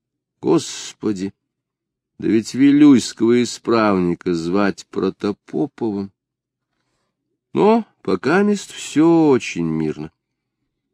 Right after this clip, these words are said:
Катится удобная дорожная повозка. Дремлет, прикрыв лицо платком, Николина мать Евгения Егоровна, А рядом, лежа, сын читает книжку,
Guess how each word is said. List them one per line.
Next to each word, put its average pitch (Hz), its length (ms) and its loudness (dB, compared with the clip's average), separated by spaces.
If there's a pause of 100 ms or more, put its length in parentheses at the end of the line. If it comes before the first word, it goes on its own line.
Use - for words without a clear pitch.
(420)
Катится 180 960 -2 (180)
удобная 139 720 2
дорожная 95 560 0
повозка. 85 720 -2 (560)
Дремлет, 175 720 4
прикрыв 151 500 0
лицо 113 340 -2
платком, 90 460 0
Николина 87 560 2
мать 87 400 0
Евгения 78 640 0
Егоровна, 120 640 0 (680)
А 117 140 2
рядом, 147 400 4
лежа, 131 360 4
сын 143 380 2
читает 127 540 -2
книжку, 120 580 -4